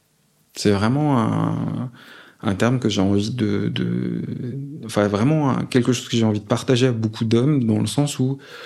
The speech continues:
pour plein de raisons, sur plein de sujets, on n'est pas tout seul. Euh, dans le sens où, euh, des hommes qui ont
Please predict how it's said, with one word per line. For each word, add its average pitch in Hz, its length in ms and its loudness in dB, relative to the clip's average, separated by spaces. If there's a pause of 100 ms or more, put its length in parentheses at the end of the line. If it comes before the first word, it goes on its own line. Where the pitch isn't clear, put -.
(360)
pour - 200 2
plein 139 180 6
de 135 60 4
raisons, 120 300 4
sur 110 220 -2
plein 127 180 4
de 123 60 2
sujets, 117 460 2 (160)
on 113 80 4
n'est 104 100 4
pas 131 140 0
tout - 140 -10
seul. 110 260 -4 (320)
Euh, 98 160 0
dans 98 120 0
le 98 60 -2
sens 123 320 -2
où, 117 180 0
euh, 101 280 -2 (1120)
des 107 680 0
hommes 120 220 4
qui 107 320 -2
ont 95 840 0